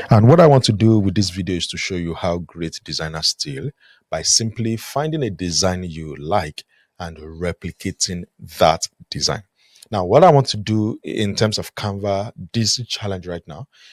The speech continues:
is to actually show you how to design something like this. And you can literally pick any design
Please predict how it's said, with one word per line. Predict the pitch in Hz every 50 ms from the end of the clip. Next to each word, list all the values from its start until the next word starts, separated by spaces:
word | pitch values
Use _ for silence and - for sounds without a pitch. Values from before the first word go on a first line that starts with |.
| _ _
is | - 104 -
to | - -
actually | 107 113 - - 135 135
show | 131 - - 120
you | 104 101 95
how | 90 104 101 107 101 -
to | - 95 87 80
design | - 92 76 80 98 95 95 95
something | - - 95 90 85 80 98
like | 85 78 76 - _ _
this. | - 135 113 90 107 131 - - _ - - - - - - _ _ _ _ _ _ _ _ _ _ _ _ _
And | - 123 120 123 120 117 120 123 - -
you | 120
can | 110 120 117
literally | 131 160 143 151 147 143 147
pick | 135 - 127 - - - _
any | 127 120 117 117 120 117 117 117 117 113
design | 107 92 104 98 90 82 80 85 101 98 98 95 92 95 98